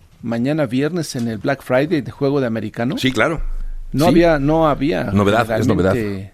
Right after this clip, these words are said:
Speaker 1: es, es nuevo, ¿verdad?
Speaker 2: Es novedad, sí.
Speaker 1: Se-, según escuchaba que es un, eh, juego patrocinado por Amazon,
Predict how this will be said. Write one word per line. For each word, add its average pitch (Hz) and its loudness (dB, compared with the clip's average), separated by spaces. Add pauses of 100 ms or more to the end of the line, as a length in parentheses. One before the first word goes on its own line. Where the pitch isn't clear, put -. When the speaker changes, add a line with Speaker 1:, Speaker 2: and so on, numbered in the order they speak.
Speaker 1:
es, 120 -8
es 131 -8
nuevo, 139 0
¿verdad? 107 -2
Speaker 2:
Es 104 6
novedad, 107 6
sí. 127 4
Speaker 1:
Se-, 131 -2
según 139 0
escuchaba 156 2
que 135 -4
es 127 -8
un, 135 0
eh, 110 -8
juego 127 -2
patrocinado 120 -2
por 113 -4
Amazon, 143 -4